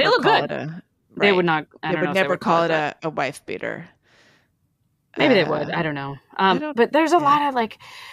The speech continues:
Speaker 1: you can't insult anybody anymore. You can't say insane. You have to say wild, surprising.
Speaker 2: But that's
Speaker 1: You can't say lame. You can't say dumb.
Speaker 2: Lame
Speaker 1: If
Speaker 2: is
Speaker 1: you
Speaker 2: so
Speaker 1: can't
Speaker 2: good.
Speaker 1: say dumb, what?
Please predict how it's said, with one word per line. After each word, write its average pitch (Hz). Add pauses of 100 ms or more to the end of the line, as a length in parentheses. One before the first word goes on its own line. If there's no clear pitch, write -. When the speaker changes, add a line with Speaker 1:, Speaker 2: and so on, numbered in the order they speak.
Speaker 1:
you 269
can't 285
insult 226
anybody 165 (640)
anymore. 160 (800)
You 196
can't 233
say 208
insane. 208
You 180
have 185
to 185
say 180
wild, 175 (420)
surprising. 196 (180)
Speaker 2:
But 214
that's 240
Speaker 1:
You -
can't 214
say 196
lame. 220 (1400)
You 180
can't 233
say 226
dumb. 247 (240)
Speaker 2:
Lame 226
Speaker 1:
If 240
Speaker 2:
is 285 (140)
Speaker 1:
you 156
Speaker 2:
so 147
Speaker 1:
can't -
Speaker 2:
good. -
Speaker 1:
say 226
dumb, 330 (1300)
what? 311